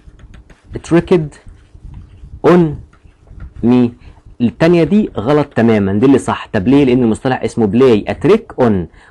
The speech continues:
طب ما فيش play يبقى ما فيش on، ونقول she tricked me على طول، يعني دي كده غلط. الصح بتاعها إن احنا نقول she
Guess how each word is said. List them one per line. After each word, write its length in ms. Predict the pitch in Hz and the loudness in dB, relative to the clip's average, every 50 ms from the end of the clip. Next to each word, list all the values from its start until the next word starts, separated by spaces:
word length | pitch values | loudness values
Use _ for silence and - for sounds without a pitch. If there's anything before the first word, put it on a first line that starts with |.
| - - | -8 -6
طب 80 | 113 104 | -2 -2
ما 100 | 107 101 | -2 -2
فيش 220 | - 151 - - | -2 -4 -4 -4
play 260 | 98 95 131 147 156 | -2 0 2 2 4
يبقى 260 | 156 143 123 - 107 | 4 2 2 0 0
ما 80 | 107 107 | -2 -2
فيش 180 | 107 143 - 139 | -4 -4 -4 -2
on، 40 | |
ونقول 400 | 156 190 202 147 120 113 131 139 | 0 0 2 0 0 0 0 -2
she 140 | 139 - 139 - - | -2 -4 -6 -4 -2
tricked 240 | 160 160 - 127 92 | -2 -2 -2 -2 -2
me 60 | 127 139 | -2 -4
على 180 | 123 113 104 | -2 -2 -4
طول، 120 | - 104 101 | -2 -2 -2
يعني 100 | 98 104 | 0 0
دي 100 | 123 123 | 0 0
كده 160 | 143 123 117 | 0 0 0
غلط. 260 | 120 151 180 180 - | 0 -2 -4 -4 -4
الصح 320 | - - - 127 - - - | -10 -10 -10 -10 -10 -10 -12
بتاعها 260 | - - - - 113 | -10 -10 -10 -8 -8
إن 60 | 117 | -8
احنا 160 | 127 131 120 | -6 -4 -4
نقول 180 | 107 120 123 123 | -2 -2 -2 -4
she 300 | 123 - 160 175 202 208 | -4 -4 -2 0 0 -2